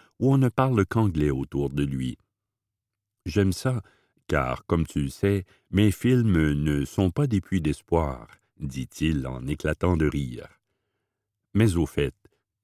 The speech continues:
qui était ce mystérieux Ringuet ? C'était un médecin qui avait pour nom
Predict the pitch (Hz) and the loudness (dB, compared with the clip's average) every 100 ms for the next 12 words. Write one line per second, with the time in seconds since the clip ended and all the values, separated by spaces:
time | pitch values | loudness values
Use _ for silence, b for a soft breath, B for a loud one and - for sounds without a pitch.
0 | _ - _ 160 113 - 107 135 - 78 | _ -20 _ 2 2 0 0 0 2 0
1 | 65 95 - 101 92 98 160 123 82 69 | 2 -2 0 -2 0 0 0 0 -2 -2
2 | 67 69 _ _ _ _ _ _ _ _ | -4 -6 _ _ _ _ _ _ _ _
3 | _ - - 120 170 - 104 92 101 87 | _ -4 -2 0 -2 0 2 4 2 0
4 | - 160 147 80 76 78 78 92 90 131 | -2 -2 0 0 0 0 -2 -2 0 0
5 | 113 | -2